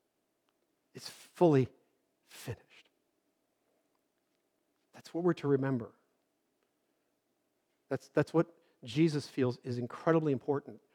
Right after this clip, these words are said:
for us to, as a church, as believers, as disciples, to remember. He also asks us to remember him in this way. In the same way, he also took the cup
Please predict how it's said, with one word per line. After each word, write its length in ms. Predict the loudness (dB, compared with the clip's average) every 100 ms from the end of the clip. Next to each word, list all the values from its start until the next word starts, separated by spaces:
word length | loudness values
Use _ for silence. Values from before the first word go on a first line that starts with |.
| _
for 220 | -6 0 0
us 160 | 0
to, 120 | -4
as 120 | -4 -6
a 40 |
church, 460 | -12 -2 0 0 -4
as 200 | -10 -10 _
believers, 840 | -6 -6 -2 2 2 0 -8 -16 -20 _ _ _ _ _
as 140 | -8 -6
disciples, 760 | -8 2 4 4 0 -16 -20 -20 _ _ _ _ _ _ -6
to 140 | 0
remember. 640 | 6 6 8 6 4 0 -10 _ _ _ _ _ _ _ _ _ _ _ _ _ _ _ _ _ _ -2
He 80 | 6
also 420 | 6 6 0 0
asks 380 | -4 -4 -6 -8
us 100 | -8
to 100 | -4
remember 340 | 0 0 0 0
him 260 | 0 0 0
in 160 | 2
this 240 | 6 4 2
way. 180 | -12 -14 _ _ _ _ _ _ _ _ _ _ _ 2
In 100 | 4
the 80 | 6
same 320 | 8 10 10
way, 300 | 10 8 6 -2 _ _ _ _ _ _ _ _ _ _ _ -20 -20 _ _ _ _ _
he 160 | 8 12
also 320 | 12 10 8
took 260 | 6 4 2
the 60 |
cup 380 | 2 6 6 6